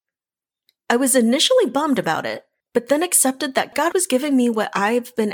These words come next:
asking for all along, becoming self-employed again so I could regain control over my time.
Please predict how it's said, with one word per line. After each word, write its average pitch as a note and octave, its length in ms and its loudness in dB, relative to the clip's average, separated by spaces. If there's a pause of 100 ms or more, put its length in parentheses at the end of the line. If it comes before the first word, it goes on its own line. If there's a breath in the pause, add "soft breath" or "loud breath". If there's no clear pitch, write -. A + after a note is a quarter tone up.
asking G3+ 400 -4
for - 320 -8
all F#3 240 -6
along, G#3+ 460 -6 (720)
becoming A#3+ 400 2
self-employed A#3 720 2
again E3 400 -2
so - 180 2
I B3 140 0
could G#3+ 240 -4
regain G3 300 -2
control F#3 720 -2
over F3 220 -4
my D#3 180 -6
time. F3+ 420 -12